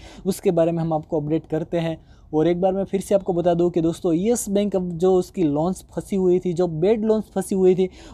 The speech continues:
वो कहीं ना कहीं रिकवर करने में कामयाब होता हुआ नज़र आ रहा है। कुछ अच्छी खबरें भी है, कुछ बुरी भी खबरें हैं। ऐसा नहीं मैं बोल रहा हूँ कि सभी अच्छी खबरें आ रही है, कुछ ऐसी भी खबरें हैं जिसके चलते हमें कहीं ना कहीं यस बैंक के ऊपर एक नेगेटिविटी भी कहीं ना कहीं देखने को मिल सकती है।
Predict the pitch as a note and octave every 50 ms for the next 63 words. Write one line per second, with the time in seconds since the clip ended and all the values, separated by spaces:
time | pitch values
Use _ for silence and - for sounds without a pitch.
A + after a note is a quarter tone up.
0 | - A3+ A#3 A3+ - G3 G3 G3+ G3+ G3 F#3+ - - G3 G3 F#3+ F3+ D3+ E3 D#3+
1 | - F3+ F3 F3 F3 E3 - E3 D#3+ D#3+ E3 D#3+ E3 D#3+ - - D3+ D3+ D3+ D#3
2 | D#3+ D#3 D#3 D3+ C#3 D3+ C#3+ - D3+ C#3+ D3 E3 E3 D3 C#3+ C#3+ C#3 C3+ D#3 E3+
3 | F#3+ G3+ E3+ D#3 C#3+ D3+ F3 F#3 F3 C#3 C3 C#3+ D3 C#3+ D3+ D3+ D3+ C#3+ - -
4 | - - - - - - C4 - F#3+ F3 E3+ - G#3 - - F#3+ F3 F3+ F3+ F3
5 | E3 F3 F3 E3+ F3 E3 - E3 D#3+ - - - C#3+ C#3+ C#3+ D3+ D3+ D3+ F#3 F3+
6 | - F3+ F#3 F#3 F#3 F3 F3 F3+ E3 D#3+ - - E3 F3 F#3 F#3 F#3 F#3 F#3 E3+
7 | E3+ E3+ E3 E3+ E3+ E3+ E3+ E3 - - - - - - - G#3 - - D#3 D#3
8 | F#3 E3+ D3+ D3+ - - E3+ - E3 D#3 E3 E3+ D#3 D3+ D#3 D#3 D#3+ E3 E3+ E3
9 | - B3 B3 - - G3 G3 - G#3+ G3 G#3 - - F3+ F3 F#3 F#3+ F#3 F3 F3+
10 | F3+ F3+ - - - - - - - D3 E3 - - - F#3 F3+ - E3 E3+ E3
11 | - F3+ D#3 D#3+ E3 D#3+ D#3 D#3+ D#3 D#3+ D#3+ D#3 D3+ - E3+ F3+ F3 F3 A3 A#3
12 | - - F#3+ G3+ G#3 G3 - G#3+ F#3+ F#3 - F#3+ F#3 F#3 E3+ E3 D3+ D3+ D3+ D#3+
13 | E3+ E3 F#3 E3+ E3+ D#3+ - F3 E3 D3+ E3+ E3+ F3 - E3 D#3+ E3 E3 D#3 D3+
14 | E3+ E3+ E3 D#3 D#3 D3 - D#3+ D3 E3 E3 D3 D3+ D#3+ E3+ E3 - E3+ E3 -
15 | - G#3 F#3+ F3+ F3+ F3